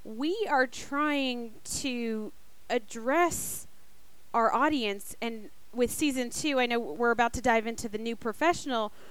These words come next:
We're shifting to more of the professionals, and we'll talk about who we're talking about when we say new professionals here in a minute.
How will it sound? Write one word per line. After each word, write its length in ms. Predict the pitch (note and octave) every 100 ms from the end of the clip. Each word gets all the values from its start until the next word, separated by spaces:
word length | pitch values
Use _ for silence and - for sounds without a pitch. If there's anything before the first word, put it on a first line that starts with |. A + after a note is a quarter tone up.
| -
We're 140 | - C4+
shifting 500 | - F#4+ - F4+ D4+
to 120 | D4+
more 340 | B3+ B3+ C4+ B3+
of 360 | A3+ A3 G#3 -
the 140 | A3 G#3
professionals, 600 | - G#3+ B3 A#3+ B3 A3+
and 120 | G3
we'll 100 | G3+
talk 220 | A#3 A#3
about 280 | A3+ G#3 - - -
who 340 | A#3 B3 F4+ E4+
we're 100 | C#4+
talking 400 | C#4 C#4 B3+ G#3
about 180 | G3+ G3
when 140 | G#3+
we 100 | A3
say 200 | - A3
new 180 | G#3+ A3+
professionals 640 | A3 - A3 - G#3 F#3+
here 140 | G#3+ G3+
in 80 |
a 20 | G3+
minute. 300 | A3 G#3